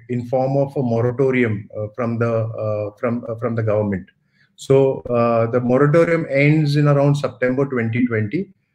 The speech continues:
Uh, and, uh, many of the sectors actually have got this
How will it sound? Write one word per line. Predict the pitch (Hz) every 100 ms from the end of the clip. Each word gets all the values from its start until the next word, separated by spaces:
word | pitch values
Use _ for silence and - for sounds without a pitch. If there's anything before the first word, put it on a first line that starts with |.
| _ _
Uh, | 113 113 113 113
and, | 117 127 127 127
uh, | 123 123 120 120 117 117
many | 127 151
of | 165
the | 151
sectors | 151 135 - 147 143
actually | 127 - 139
have | 135 123 127
got | 135 127 131
this | 127 - -